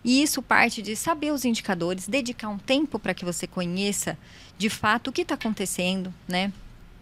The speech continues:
Isso é muito importante. E eu acho que um outro ponto muito importante é a gente saber onde a gente quer chegar, como você falou. A gente tem que saber como estamos para saber aonde vamos, né? Então, se você não enxerga onde você tá hoje, você não consegue projetar o que você vai ser no futuro.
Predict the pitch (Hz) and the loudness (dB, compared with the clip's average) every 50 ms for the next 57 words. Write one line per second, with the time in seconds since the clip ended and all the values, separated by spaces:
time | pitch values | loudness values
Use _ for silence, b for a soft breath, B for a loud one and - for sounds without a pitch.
0 | - - - - 214 - 190 180 190 208 202 190 - 170 160 - 190 190 202 196 | -20 -14 -8 -4 -2 0 0 0 0 0 -2 -2 -2 -2 0 2 2 2 2 2
1 | - - B B B B B B 196 208 208 202 226 - - 226 233 240 - - | -2 -6 B B B B B B 4 8 8 8 6 6 2 2 2 2 0 0
2 | 226 233 240 - 233 226 247 269 - - - 226 214 - 220 226 - 240 226 220 | 0 2 2 2 2 4 4 2 2 2 0 0 0 0 0 0 0 0 2 2
3 | 240 233 - - 240 220 226 240 240 226 214 226 220 - - 208 190 - - 170 | 2 2 4 4 2 4 4 4 4 4 4 2 2 0 0 -2 -2 -2 -2 -2
4 | 170 165 165 165 - - 196 190 180 185 - - 165 - 180 165 160 165 175 180 | 0 0 -2 -2 -2 -2 0 0 0 0 -2 -4 -4 -4 -2 -2 -2 -2 -4 -6
5 | B B B B B B B 180 190 214 202 - - 214 214 208 - 233 220 - | B B B B B B B 2 2 2 2 2 0 0 0 0 0 -2 -4 -4
6 | B B B B - - - 233 208 196 214 262 320 330 - 302 247 240 233 - | B B B B -6 2 6 6 6 8 6 6 4 4 4 4 4 4 4 6
7 | - 254 262 302 339 339 - - - 262 262 262 - 262 220 254 254 269 254 254 | 6 8 8 8 6 4 2 4 4 4 6 4 4 2 4 6 6 6 4 2
8 | 247 254 233 214 196 170 185 185 170 156 - - - - - 190 196 208 226 254 | 2 0 2 2 4 4 4 4 2 2 2 0 -2 -2 0 2 4 4 4 4
9 | - B B B B B - 226 226 - 233 240 233 - 233 269 339 - - - | 0 B B B B B -2 -2 0 2 2 2 2 2 2 0 0 2 2 2
10 | 254 233 226 220 208 202 202 202 - 202 - 196 190 208 254 294 285 269 285 - | 2 4 2 2 0 0 -2 -4 -2 0 0 2 4 4 4 4 4 2 0 0
11 | - 254 247 247 - 240 240 - 226 220 214 - 220 208 208 208 202 202 - 208 | 0 0 0 0 -2 -2 -2 -2 -2 -2 0 0 2 2 2 2 0 0 2 2
12 | 214 226 - - 220 - - 208 208 214 - - 196 202 - - - - - 175 | 0 0 0 -2 -6 -4 -2 -2 -2 0 0 0 -2 -2 -2 -4 -6 -6 -6 -6
13 | - - 180 | -6 -6 -6